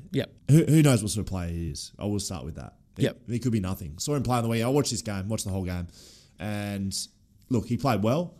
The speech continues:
Speaker 2: but he's playing for Richmond. It's hard, hard not to play well when you're playing for Richmond. Are you gonna get rid of Jack Re-, Riewoldt for, to keep him?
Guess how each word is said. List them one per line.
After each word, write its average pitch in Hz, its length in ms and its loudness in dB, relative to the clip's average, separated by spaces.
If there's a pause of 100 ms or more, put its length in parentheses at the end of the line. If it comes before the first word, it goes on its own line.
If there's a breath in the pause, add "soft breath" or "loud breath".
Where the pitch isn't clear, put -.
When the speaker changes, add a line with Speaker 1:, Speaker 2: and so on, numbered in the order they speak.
(500 soft breath)
Speaker 2:
but 117 60 2
he's 113 60 0
playing 131 180 2
for 98 100 -2
Richmond. 87 320 -6 (260)
It's - 120 -14
hard, 113 240 -2 (180)
hard 120 120 -2
not 90 120 -6
to - 40 -16
play 87 160 -8
well 80 160 -8
when 76 100 -10
you're 73 60 -12
playing - 180 -14
for 82 80 -14
Richmond. - 280 -16 (320 soft breath)
Are 135 80 0
you 156 80 4
gonna 160 180 2
get 120 180 -2
rid 123 100 2
of 120 80 0
Jack 120 220 -4
Re-, 117 120 0
Riewoldt 113 540 0
for, 107 180 -6
to - 120 -8
keep 110 260 -4
him? 165 200 -6